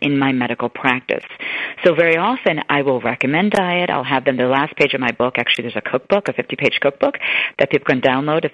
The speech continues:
they, if they purchase the book. And the reason I wrote that cookbook was because I really do want people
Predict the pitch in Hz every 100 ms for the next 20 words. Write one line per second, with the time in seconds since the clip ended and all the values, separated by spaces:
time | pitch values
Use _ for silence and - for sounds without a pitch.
0 | - 120 127 - 120 135 131 - 120 127
1 | - - - - 147 139 151 190 139 175
2 | 190 139 208 - 127 - 123 147 180 147
3 | 147 196 190 180 160 151 - 143 147